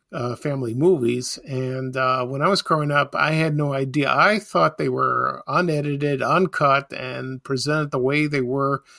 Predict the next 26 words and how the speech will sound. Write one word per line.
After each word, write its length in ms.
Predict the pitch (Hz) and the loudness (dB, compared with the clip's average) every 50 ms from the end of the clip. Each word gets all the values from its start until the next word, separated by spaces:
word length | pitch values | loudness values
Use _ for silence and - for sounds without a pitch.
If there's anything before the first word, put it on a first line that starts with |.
| - _ _ - - - - _ _ _ _ _ _ _ _ _ _ _ _ | -20 _ _ -20 -20 -20 -20 _ _ _ _ _ _ _ _ _ _ _ _
in 140 | 135 135 147 | 0 2 2
the 80 | 139 | 2
theaters. 640 | - - 151 131 117 110 113 110 - - - - - | 2 2 2 2 0 -2 -6 -6 -6 -8 -8 -8 -10
And 300 | 131 123 120 120 123 123 | -14 -14 -12 -10 -10 -8
I 80 | 123 131 | -6 -4
wa-, 180 | 139 139 135 143 | -2 -2 -4 -4
and 300 | 151 139 135 131 131 127 | -6 -6 -6 -6 -6 -4
later 360 | 127 127 131 139 139 143 147 | -4 -2 -2 -2 0 2 2
on, 160 | 165 170 165 | 4 4 4
I 80 | 160 147 | 2 0
found 280 | - - 160 156 165 | 2 2 4 4 6
out 160 | 165 160 151 | 4 4 4
I 20 | 135 | 4
was 220 | 127 135 131 123 | 4 2 4 4
wrong. 420 | 156 202 196 160 123 117 123 123 - - - - - - - - - - _ _ _ _ _ _ _ | 6 6 6 4 4 0 -2 -4 -6 -12 -20 -20 -20 -18 -18 -20 -20 -20 _ _ _ _ _ _ _
So, 720 | - - - 170 160 156 156 151 151 147 147 143 - - _ _ _ _ _ _ _ _ _ _ _ _ _ _ _ _ - - | -2 2 6 8 8 8 8 8 8 6 6 4 0 -4 _ _ _ _ _ _ _ _ _ _ _ _ _ _ _ _ -14 -8
which 180 | - 214 285 - | -6 -6 -2 -2
was 180 | 330 277 - - | -2 -2 -2 0
fine, 380 | - 170 156 135 120 117 117 | 2 4 4 4 2 0 -4
because 500 | 120 127 123 - 143 143 143 127 - - - - - _ _ | -6 -6 -4 -2 -2 -2 -2 -4 -6 -12 -16 -20 -20 _ _
I 220 | - 262 349 392 359 | -8 -4 -2 -2 -2
don't 240 | 277 220 196 185 - | 0 -2 -2 0 0
think 160 | 175 151 - | -2 -2 0
he 140 | - 147 127 | 0 -2 2
did, 320 | 113 131 131 120 117 - _ _ _ _ | 2 2 2 2 0 -8 _ _ _ _
I, 120 | - 156 | -12 -12